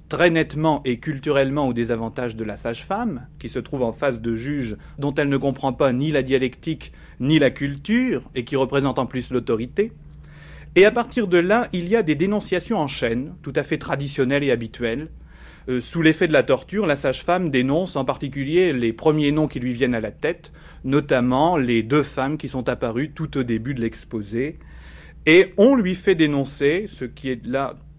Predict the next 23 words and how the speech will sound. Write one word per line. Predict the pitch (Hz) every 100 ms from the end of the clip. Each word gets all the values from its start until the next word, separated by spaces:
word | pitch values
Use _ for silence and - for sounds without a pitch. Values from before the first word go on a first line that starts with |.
| -
un | 135
peu | 127 139
anormal, | 135 135 131 160 214 202 123
je | 113
n'ai | 120 120
pas | 131
d'autre | 123 139 139
exemple | 131 123 131 143 143 117 110
de | 113
l'apparition, | 120 127 117 117 - 147 156 - - - -
euh, | 123 113
d'un | 113 120 113
personnage | 104 143 - 143 135 143 143 135 113
comme | - 123
Rosa, | 123 127 135 143 208
c'est-à-dire | 208 127 123 120 139 139
d'un | 113 110
personnage, | 131 - 131 139 139 120 -
euh, | 120 117 107
exerçant | 120 131 127 147
des | 127 117
fonctions | 113 131 120 - 139 120
importantes | 135 - 135 - 190 214 233 -